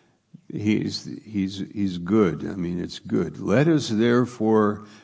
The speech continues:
strive to enter that rest." Verse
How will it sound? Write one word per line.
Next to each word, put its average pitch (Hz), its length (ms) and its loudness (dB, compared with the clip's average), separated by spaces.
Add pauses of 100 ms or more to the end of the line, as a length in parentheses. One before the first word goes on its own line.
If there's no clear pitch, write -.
strive 98 1120 2 (440)
to 104 180 0
enter 110 420 4
that 101 340 -2
rest." - 500 -2
Verse 92 420 -4